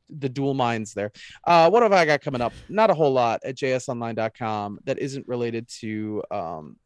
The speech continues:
to the Packers. We've had a few things lately, like, just basic stuff, looking at players on other rosters. There's a lot of surprising names. Tabor Pepper, still in the league,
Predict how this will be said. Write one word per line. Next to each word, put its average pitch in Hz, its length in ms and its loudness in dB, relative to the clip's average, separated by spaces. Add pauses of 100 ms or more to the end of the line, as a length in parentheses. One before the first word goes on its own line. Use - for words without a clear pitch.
(400)
to 208 100 -6
the 208 60 0
Packers. 175 400 2
We've 196 100 -8
had 190 100 2
a 156 40 -8
few 170 120 -2
things 160 240 -4
lately, 165 320 0
like, 123 240 -2 (440)
just - 160 -14 (320)
basic 101 300 -6
stuff, 101 300 -8
looking 104 200 -10
at 101 120 -12 (320)
players 104 440 -6 (140)
on 117 160 -6
other 110 180 -4
rosters. 113 640 -4
There's 110 160 -10
a 120 40 -4
lot 113 180 -2
of 135 40 -6
surprising 120 480 -2
names. 127 240 -6
Tabor 156 320 4
Pepper, 196 460 0 (300)
still 170 320 4
in 170 80 2
the 160 80 4
league, 160 320 2